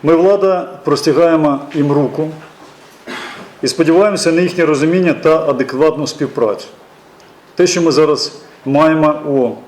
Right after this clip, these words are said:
вигляді громадських організацій, учасників бойових дій. І хотів наголосити, що на Черкащині безпорядків, самоуправства, створення резонансних ситуацій не буде.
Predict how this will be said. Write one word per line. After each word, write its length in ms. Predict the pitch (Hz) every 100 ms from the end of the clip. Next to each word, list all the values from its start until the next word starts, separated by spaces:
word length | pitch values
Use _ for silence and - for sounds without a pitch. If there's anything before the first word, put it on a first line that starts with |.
| 131
вигляді 400 | 147 139 135 127
громадських 720 | 120 113 143 156 147 160 151
організацій, 640 | 151 156 131 160 160 151
учасників 760 | 131 123 151 147 151 - 143 - -
бойових 380 | 120 127 127 127
дій. 180 | 101 92 - - _ - _ _ _ _ - - - _ _ _
І 80 | 135
хотів 260 | 131 160 220
наголосити, 600 | 202 202 196 - 127 123
що 500 | - - 139 131 123
на 140 | 131
Черкащині 760 | 135 156 131 196 - 156 139 117 - - - _ _ _
безпорядків, 760 | 120 156 - 156 139 120 - 113
самоуправства, 840 | 156 151 156 147 127 107 - 117 113 - - _ _ _ - - - - - _ _ - _ _ - - _ - _ _ _ -
створення 460 | - 147 175 165
резонансних 680 | 156 143 151 139 - 123 -
ситуацій 580 | - 151 - 160 165 139
не 240 | 131 156
буде. 500 | 175 127 151 117 110